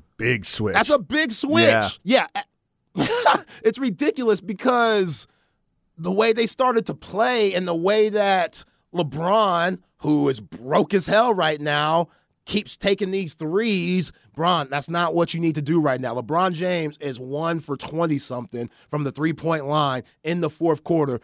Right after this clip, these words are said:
Speaker 2: in all of the playoffs.
Speaker 1: So oh for six last night total from three. You were talking yesterday about how he had to be more confident with his jump shot, but you didn't mean it had to be a three.
Speaker 2: No.
Speaker 1: Right? It just needed to be a jump shot at times.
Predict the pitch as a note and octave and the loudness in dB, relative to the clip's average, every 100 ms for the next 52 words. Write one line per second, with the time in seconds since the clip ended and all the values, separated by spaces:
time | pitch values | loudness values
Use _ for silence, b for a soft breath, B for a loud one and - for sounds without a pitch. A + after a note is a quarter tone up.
0 | _ C3+ C3+ D3 C#3+ C3 A2+ D3 C3+ G#2 | _ -14 -4 -2 -2 -4 -8 -6 -4 -6
1 | B1 - D3+ B2+ C#3 E3+ F3 D#3 D#3+ C#3+ | -10 -4 -2 2 4 4 2 -2 0 0
2 | - C3+ B2+ - C#3 A#2+ - D3 C3 B2 | 2 2 2 2 0 0 0 2 4 4
3 | A#2 - B2+ A2 B2+ A#2+ B2+ F#3 D#3+ E3+ | 0 0 -2 -2 2 2 4 4 4 4
4 | F3 C3+ C3+ C#3 C3 B2 A#2+ C3+ C3+ C3 | 2 0 -2 2 2 4 4 4 4 4
5 | C#3 B2 A#2+ B2 B2 - C#3 C3+ C3 A#2+ | 2 2 2 4 2 2 0 2 0 -2
6 | - b B2+ - C#3 A2+ G2+ A#2 C#3 - | -4 b 0 4 0 0 -4 0 0 0
7 | - G2+ G2 - b C3 A2 B2 F#3 D#3 | 0 2 0 -4 b 0 2 2 4 4
8 | C#3+ A2+ B2+ D3 C3+ C3 - D3 F3+ B2 | 2 -4 0 2 2 2 2 2 2 0
9 | A#2+ G#2 - F#2+ G#2 E3+ D#3 C#4+ C5+ G#4 | 0 -2 -2 -4 0 2 2 2 4 4
10 | B2 D#3+ - - D#3 C#3 C3 E3+ D#3+ - | 4 4 0 -2 0 0 0 2 0 0
11 | A#2+ D#3+ D#3 A#2 G#3+ A3+ - C3 C3 B2+ | 2 2 2 2 2 2 0 2 4 0
12 | - C#3+ C3+ C3 | 2 2 2 0